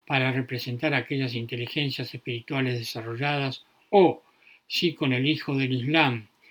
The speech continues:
como el hebreo o el cristiano, hablamos de los ángeles y arcángeles,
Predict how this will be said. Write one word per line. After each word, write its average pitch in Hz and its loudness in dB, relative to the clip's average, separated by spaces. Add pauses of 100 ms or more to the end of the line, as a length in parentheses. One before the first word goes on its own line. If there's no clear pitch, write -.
(280)
como 143 2 (240)
el 127 2
hebreo 139 4 (240)
o 160 6
el 120 -2
cristiano, 156 2 (680)
hablamos 139 4
de 123 -2
los 120 -2
ángeles 135 0
y 117 -4
arcángeles, 147 -4